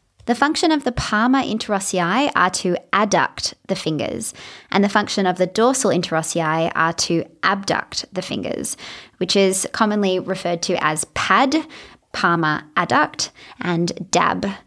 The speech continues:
dorsal abduct. There are three palmar interossei, and given their action is to adduct the fingers back towards the middle finger, there's no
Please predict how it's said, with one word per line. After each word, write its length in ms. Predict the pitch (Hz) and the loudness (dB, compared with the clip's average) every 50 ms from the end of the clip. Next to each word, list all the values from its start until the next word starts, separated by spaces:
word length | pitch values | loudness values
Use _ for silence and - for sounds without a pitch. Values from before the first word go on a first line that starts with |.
| - - - _ _ _ _ | -20 -20 -20 _ _ _ _
dorsal 580 | - 180 170 170 170 - - 165 160 165 - - _ _ - | 0 2 2 2 2 0 -2 -2 -2 -4 -8 -10 _ _ -2
abduct. 680 | 180 165 160 - - - - - - - - - - - _ _ _ _ _ _ _ - - _ - - _ _ _ _ _ _ _ _ _ | -2 -2 -2 -2 -4 -4 -4 -4 -8 -10 -10 -10 -10 -12 _ _ _ _ _ _ _ -20 -20 _ -20 -20 _ _ _ _ _ _ _ _ _
There 160 | - 247 247 | -2 0 2
are 80 | 247 254 | 2 0
three 400 | 254 - - 269 277 285 311 330 | -2 -4 -2 0 0 2 0 0
palmar 560 | 320 - - - 190 190 190 196 185 185 185 - | -2 -2 0 2 2 4 4 4 4 4 2 0
interossei, 920 | - 190 175 - - 165 160 156 - - - 151 - - - - - 202 - - - - - _ - | 0 -2 -4 -4 -2 -2 -2 -2 -2 -4 -6 -6 -6 -6 -8 -8 -10 -10 -12 -16 -20 -20 -20 _ -2
and 180 | - 220 233 | 2 2 2
given 220 | 233 294 294 339 320 | 2 2 2 4 4
their 160 | 294 254 - | 4 4 2
action 520 | - - 190 202 202 - - - 208 196 185 | 2 0 0 0 -2 -4 -4 -2 0 0 0
is 240 | - 190 180 - - | 0 -2 -4 -4 -4
to 200 | - 190 175 175 - _ _ - | -4 -2 -2 -4 -4 _ _ 0
adduct 440 | 202 220 220 226 170 - - - - | 2 4 4 2 2 0 -2 -8 -8
the 80 | 190 | -6
fingers 460 | 180 - 180 170 170 165 160 170 175 - | -4 -2 0 0 0 0 0 -2 -4 -4
back 340 | _ - 196 190 - - | _ 0 0 0 0 -4
towards 640 | - - 202 185 170 165 165 170 170 165 - - - | -8 -4 -4 -2 0 0 0 0 0 -2 -4 -6 -4
the 120 | - 175 | 0 0
middle 260 | 175 175 180 175 180 | 2 2 2 2 0
finger, 460 | 170 - 160 151 143 - - - - - - - - - - - | -2 -2 -4 -4 -4 -2 -2 -4 -4 -4 -8 -12 -18 -8 -2 2
there's 200 | 196 190 190 - | 2 2 4 4
no 540 | 202 196 190 185 190 202 214 220 214 - | 4 4 4 4 4 4 2 2 0 -2